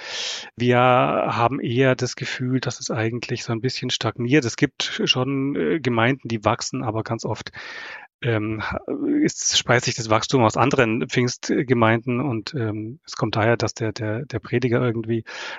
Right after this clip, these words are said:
nochmal lebendiger ist oder die Band besser ist. Trotzdem kann man natürlich überlegen, ob es, äh, eine gefährliche Entwicklung ist weltweit. Es gibt natürlich problematische Entwicklungen, das sieht man in Südamerika.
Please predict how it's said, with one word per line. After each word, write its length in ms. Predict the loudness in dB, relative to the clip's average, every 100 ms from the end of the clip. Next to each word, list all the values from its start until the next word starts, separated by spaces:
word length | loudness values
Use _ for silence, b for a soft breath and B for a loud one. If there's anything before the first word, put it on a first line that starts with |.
| B
nochmal 260 | 0 4 4
lebendiger 540 | 4 4 2 2 2
ist 80 | 2
oder 140 | 0
die 80 | 0
Band 260 | 0 -2 0
besser 280 | -4 -2
ist. 240 | -4 -4 -6 _ _ _ _ _ 2
Trotzdem 880 | 2 2 -2 2 4 6 4 2 -2 B B B B
kann 140 | 0
man 80 | 2
natürlich 180 | 2 2
überlegen, 380 | 2 4 2 2
ob 120 | 0
es, 320 | -4 -6 -4
äh, 100 | 0
eine 180 | 0 -2
gefährliche 440 | -2 0 0 -2
Entwicklung 380 | -4 -4 -4 -2
ist 220 | 0 0
weltweit. 580 | 2 2 2 4 4 2
Es 100 | -2
gibt 200 | -12 -10
natürlich 260 | -6 -4 -4
problematische 680 | -6 -8 0 0 0 -2 -4
Entwicklungen, 440 | -6 -4 -4 -4
das 120 | -6
sieht 180 | -8 -8
man 80 | -8
in 20 |
Südamerika. 760 | -8 -4 -4 0 0 0 -2